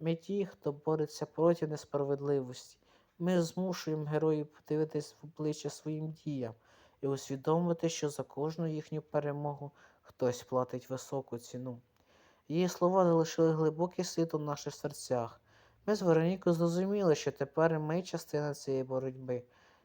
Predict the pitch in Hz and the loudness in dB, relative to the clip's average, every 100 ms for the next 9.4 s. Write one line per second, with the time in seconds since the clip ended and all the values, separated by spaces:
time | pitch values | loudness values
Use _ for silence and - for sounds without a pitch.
0 | _ 123 127 139 135 - 139 139 143 156 | _ -10 -6 -4 -4 -4 -6 -6 -2 -2
1 | 151 - 147 143 135 143 135 143 143 139 | -2 0 0 -2 -6 -8 -8 -2 0 0
2 | 139 131 - 113 113 - 117 - 139 160 | -4 -6 -8 -10 -12 -18 -20 -10 -6 -2
3 | 170 170 165 165 - 135 131 127 127 131 | -2 0 -2 -6 -6 -6 -6 -8 -12 -16
4 | - 139 151 _ _ _ _ _ _ - | -10 -8 -10 _ _ _ _ _ _ -18
5 | 127 123 139 - 151 147 151 135 131 - | -10 -4 -4 -2 -4 0 -2 -2 -8 -6
6 | 135 127 - 113 110 110 _ _ _ _ | -2 -2 -4 -12 -12 -16 _ _ _ _
7 | _ 139 - 202 175 - 143 165 156 - | _ -6 -2 0 0 0 2 2 2 -4
8 | 127 135 147 139 127 123 123 123 - - | -4 -2 -2 -4 -4 -4 -4 -8 -12 -18
9 | - 127 117 113 | -12 -10 -10 -14